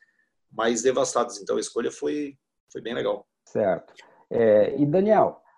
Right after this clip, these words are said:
Speaker 2: um dos assuntos que a gente tá discutindo ultimamente é a questão do, dessa reforma tributária, né? Todo mundo sabe que o Brasil é um país que cobra muito imposto, inclusive equiparando a países desenvolvidos, né?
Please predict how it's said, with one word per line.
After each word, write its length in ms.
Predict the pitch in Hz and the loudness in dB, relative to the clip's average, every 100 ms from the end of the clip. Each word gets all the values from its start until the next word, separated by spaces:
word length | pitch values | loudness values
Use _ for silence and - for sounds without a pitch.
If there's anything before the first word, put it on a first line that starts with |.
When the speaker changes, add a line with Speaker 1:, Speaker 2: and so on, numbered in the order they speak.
| _ | _
Speaker 2:
um 100 | 139 | -8
dos 160 | 170 185 | -6 0
assuntos 400 | 175 - 196 - | 0 0 -6 -2
que 80 | 175 | -2
a 60 | |
gente 240 | 143 151 - | -2 -4 0
tá 140 | 139 | 0
discutindo 680 | 123 - 127 - 139 135 104 | 0 -6 -8 -2 0 2 0
ultimamente 1000 | - 127 117 120 98 120 165 147 104 85 | -2 -6 -4 -2 -2 0 -2 -2 -4 -6
é 140 | - 110 | 0 0
a 60 | |
questão 520 | 113 123 - 131 131 | 0 -8 -2 0 2
do, 760 | 135 143 143 143 143 143 139 131 | 0 4 4 6 6 6 4 2
dessa 280 | 131 127 135 | 0 0 -2
reforma 920 | 131 135 - 131 135 135 139 139 139 | -6 -8 0 4 4 4 2 2 -2
tributária, 680 | 143 147 165 175 156 123 104 | -4 -4 0 2 2 0 -2
né? 180 | 113 - _ _ - | -6 -12 _ _ -6
Todo 200 | 131 139 | -2 2
mundo 240 | 139 123 | 0 0
sabe 340 | - 120 113 | 0 2 2
que 100 | 107 | 0
o 40 | 117 | 0
Brasil 360 | 110 95 110 | 0 0 0
é 40 | 113 | 0
um 80 | 101 | 2
país 360 | 113 107 101 | 2 2 -2
que 400 | - 98 87 82 - | -8 -6 -6 -6 -2
cobra 320 | 107 104 110 | 0 2 0
muito 440 | 110 135 147 151 | 2 4 4 4
imposto, 680 | 123 104 110 113 170 - 220 139 | -2 0 0 2 0 -4 -6 -4
inclusive 760 | 117 123 101 160 202 190 101 - _ | -6 -4 0 0 2 2 -2 -12 _
equiparando 540 | 98 - 123 110 127 | -18 -4 0 0 0
a 40 | 135 | -2
países 420 | 113 107 113 104 | -2 -2 -4 -8
desenvolvidos, 800 | 101 104 110 127 98 131 196 139 | -8 -4 0 0 0 -2 0 -2
né? 180 | 113 135 | -4 -6